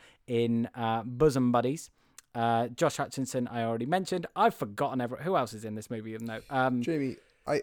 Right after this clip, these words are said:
Speaker 2: look, I hate to say this to our audience, of course. Uh, you know, look, okay, apparently there are two competing versions of, you know, truth here. All right, I'll go fine.
Speaker 1: <laughs>
Speaker 2: All, all, all, all opinions are valid. Uh, you claim this film came out in two thousand four.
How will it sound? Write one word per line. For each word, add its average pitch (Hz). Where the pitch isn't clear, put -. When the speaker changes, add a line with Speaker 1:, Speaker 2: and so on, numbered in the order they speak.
Speaker 2:
look, 127
I 127
hate 131
to -
say -
this 110
to 123
our 117
audience, 110
of 73
course. 120
Uh, 113
you 117
know, 117
look, -
okay, 135
apparently 127
there 120
are 104
two 160
competing 131
versions 110
of, 139
you 113
know, 101
truth 120
here. 87
All 110
right, 92
I'll 98
go 107
fine. 123
Speaker 1:
<laughs> 101
Speaker 2:
All, 101
all, 117
all, 127
all 131
opinions 120
are 113
valid. 113
Uh, 113
you 143
claim 143
this 135
film 131
came 123
out 110
in 110
two 127
thousand 110
four. 123